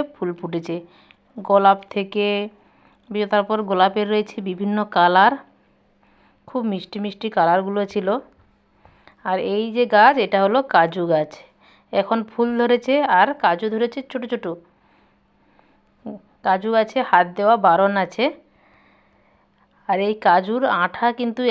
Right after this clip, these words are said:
একবার গায়ে লাগলে সেখানে পুরো ঘা হয়ে যায়। তারপরে দেখো আমরা পার্কে ঘোরাঘুরি করে এখন পাহাড়ের দিকে যাচ্ছি। এই সিঁড়ি, এখানে এই সিঁড়িটা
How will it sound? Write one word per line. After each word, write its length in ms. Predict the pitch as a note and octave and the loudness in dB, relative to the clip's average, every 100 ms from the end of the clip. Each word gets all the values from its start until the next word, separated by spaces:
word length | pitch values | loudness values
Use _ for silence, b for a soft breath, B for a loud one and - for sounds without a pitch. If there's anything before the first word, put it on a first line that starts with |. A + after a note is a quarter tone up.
| G#3 | 2
একবার 260 | F#3+ G#3 G#3+ | 4 0 4
গায়ে 180 | G3+ G3 G3 | 4 2 0
লাগলে 220 | G3+ A#3+ - | -2 -4 -4
সেখানে 240 | G3+ F#3+ F#3+ | -8 -6 -6
পুরো 160 | G3 A3+ D#3+ | -4 -6 -4
ঘা 160 | D3+ D#3 | -2 0
হয়ে 200 | D3+ D3 D3 | -2 -6 -8
যায়। 160 | D3+ - _ _ _ _ _ _ _ _ _ _ _ _ _ _ _ _ _ _ _ _ _ _ _ _ _ _ _ _ _ _ _ _ _ _ _ b b b b - | -10 -10 _ _ _ _ _ _ _ _ _ _ _ _ _ _ _ _ _ _ _ _ _ _ _ _ _ _ _ _ _ _ _ _ _ _ _ b b b b -4
তারপরে 420 | A3 G#3+ A3+ A3+ A#3 | 0 2 0 -2 0
দেখো 180 | A3+ A#3+ B3 A3 | -2 0 2 2
আমরা 200 | G#3+ A#3 C4 | 4 4 4
পার্কে 380 | A3 F#3+ F#3+ A#3 C4 C#4+ G3 | 4 4 2 0 0 0 -4
ঘোরাঘুরি 480 | G#3+ G#3+ G#3 G#3+ A3+ A3 | 2 2 2 -2 -4 -2
করে 220 | G#3+ A#3 E4 - _ b b b b b b b b b | 2 2 2 -2 _ b b b b b b b b b
এখন 320 | G3+ G3 A#3 A#3+ F#3+ | -4 -2 -4 0 2
পাহাড়ের 400 | F3 F#3+ G#3+ G3 | 4 4 2 0
দিকে 200 | G3 G3 F3+ | -6 -4 0
যাচ্ছি। 340 | E3 E3 - F#3 - b b b A3 | 0 -2 -14 -14 -14 b b b -4
এই 80 | A#3 A3+ | -4 -6
সিঁড়ি, 300 | - A3 A#3+ B3 | -6 -4 -4 -4
এখানে 280 | A3+ A3+ A#3 B3+ C4+ A3 | -4 -4 -4 -2 -2 -4
এই 80 | A3 | -6
সিঁড়িটা 300 | G#3 G#3 | -12 -4